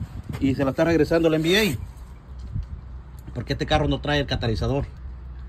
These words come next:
Entonces vamos a ver por qué le han quitado el catalizador y vamos a ponerle su catalizador.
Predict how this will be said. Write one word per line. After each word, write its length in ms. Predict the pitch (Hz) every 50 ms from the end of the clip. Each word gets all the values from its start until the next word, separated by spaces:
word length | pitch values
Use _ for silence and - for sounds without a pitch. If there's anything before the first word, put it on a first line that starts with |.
| - - - - - - - - - - - - - - - - - - - - - - - - - - -
Entonces 480 | 131 120 113 156 170 175 160 160 131
vamos 320 | 120 156 170 180 156 131 151
a 240 | 170 202 202 175 - - - - - - - - - - - - - - - - - - - - - - - -
ver 260 | 117 110 143 165 170 -
por 140 | - 127
qué 100 | 120 160
le 80 | 156 165
han 60 | 147
quitado 240 | 131 135 120 151 160
el 80 | 151 131
catalizador 480 | 139 123 - 120 113 131 131 151 180
y 40 | 175
vamos 200 | 156 151 151 123
a 60 | 135
ponerle 240 | 117 131 135 143 135
su 160 | - - 117
catalizador. 640 | - 127 - 127 113 117 104 - 110 101 104 101